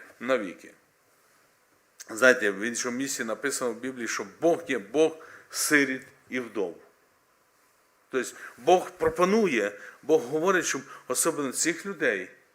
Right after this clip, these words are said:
опікати, сиріт і вдов. Тому що за сиріт нема кому турбуватися, і за вдов нема кому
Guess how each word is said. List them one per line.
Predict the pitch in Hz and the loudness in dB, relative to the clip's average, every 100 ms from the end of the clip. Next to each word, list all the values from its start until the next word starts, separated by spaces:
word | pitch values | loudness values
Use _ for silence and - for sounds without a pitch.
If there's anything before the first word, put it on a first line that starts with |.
| _ _ _ _ - _ | _ _ _ _ -20 _
опікати, | - 123 147 - 127 98 - - - - - | -8 -6 -6 -6 -6 -6 -14 -18 -18 -20 -6
сиріт | - - 151 135 143 - | 4 6 8 4 0 -8
і | 147 | -12
вдов. | 131 117 82 - - _ _ _ _ _ _ _ - - _ - | -6 -4 -4 -8 -20 _ _ _ _ _ _ _ -20 -20 _ -6
Тому | 117 131 135 | -4 -4 -2
що | 139 123 - - - | 0 -2 -6 -18 -8
за | 117 131 | -4 0
сиріт | - 151 135 - | 2 2 2 -2
нема | 131 110 104 | -4 -2 -4
кому | - 127 | -6 -10
турбуватися, | - 135 139 151 160 160 165 - 165 170 _ _ _ _ - | -8 -10 -6 -2 -2 -2 -12 -10 -10 -12 _ _ _ _ -10
і | |
за | 123 160 | -2 0
вдов | 165 175 117 | 0 -2 -4
нема | 98 101 92 | -6 -6 -8
кому | 101 | -10